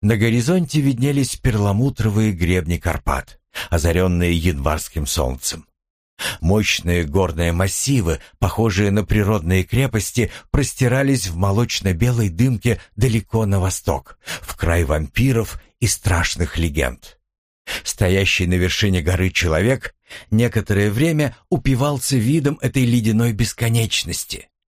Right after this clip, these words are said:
потом заскользил на лыжах вниз. Он направлялся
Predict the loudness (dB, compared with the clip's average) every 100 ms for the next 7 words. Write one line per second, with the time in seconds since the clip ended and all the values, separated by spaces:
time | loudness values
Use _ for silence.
0 | -10 -10 -2 0 2 2 2 0 0 -2
1 | 0 0 2 2 2 2 0 -4 -6 -6
2 | -4 -6 -8 _ _ _ _ _ -16 -10
3 | -2 0 2 2 0 0 0 0 0 0
4 | -2